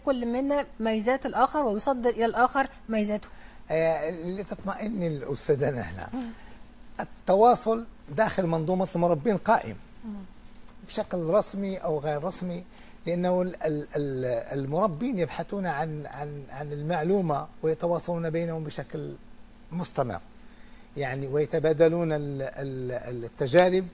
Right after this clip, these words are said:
Speaker 2: يبحث، يتبادلون الشبوات للتلقيح أو يشترون، أو الوسائل أو العلاقات قائمة. على مستوى التصدير طبعا تبقى هذه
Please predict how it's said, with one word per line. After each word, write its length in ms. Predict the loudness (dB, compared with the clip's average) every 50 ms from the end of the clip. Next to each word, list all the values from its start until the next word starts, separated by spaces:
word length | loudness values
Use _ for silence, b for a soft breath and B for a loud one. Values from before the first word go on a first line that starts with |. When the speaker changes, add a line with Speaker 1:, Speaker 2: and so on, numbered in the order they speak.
| B B B B B B -10
Speaker 2:
يبحث، 340 | -10 -8 -6 -6 -6 -6 -8
يتبادلون 640 | -8 -6 -4 -4 -4 0 0 0 0 0 -2 -2
الشبوات 960 | -2 -4 -4 -6 -8 -8 -10 -10 -4 -2 -2 0 2 4 4 4 4 2 -4
للتلقيح 600 | -8 -8 -6 -6 -6 -6 -2 -2 -2 -2 0 -2 -4
أو 120 | -2 -2
يشترون، 580 | -4 -6 -4 -4 -2 -2 -2 -2 -2 -2 -2 -4
أو 180 | -4 -6 -6 -8 B B B B B B B B B B B B -20 -18 -18 -18 -10 -2 0
الوسائل 720 | 2 4 6 4 4 6 4 4 4 6 4 2 0 0 -6 -10 -6
أو 80 | -4 -2
العلاقات 540 | -2 0 2 4 2 2 2 0 -2 -2 -2
قائمة. 460 | 0 0 0 0 0 -2 -8 -10 -10 -14 -14 -18 -18 B B B B B B -2
على 180 | 0 0 0
مستوى 340 | 0 -2 -4 -2 -2 -2 -2
التصدير 380 | -2 -2 -6 -8 -4 -2 -2 -2
طبعا 280 | 0 0 0 2 0
تبقى 440 | 0 0 -2 -4 -4 -4 -4 -4 -2
هذه 140 | -2 -2 -4